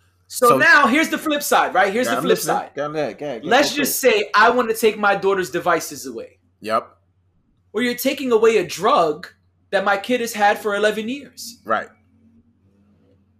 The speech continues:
Speaker 1: It's like telling me,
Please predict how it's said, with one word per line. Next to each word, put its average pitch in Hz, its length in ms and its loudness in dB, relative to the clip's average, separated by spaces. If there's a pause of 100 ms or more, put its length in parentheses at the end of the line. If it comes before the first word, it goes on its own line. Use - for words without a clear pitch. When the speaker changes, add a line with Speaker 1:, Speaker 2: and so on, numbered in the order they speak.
(1400)
Speaker 1:
It's 277 200 2
like 302 220 4
telling 254 400 0
me, 208 440 -2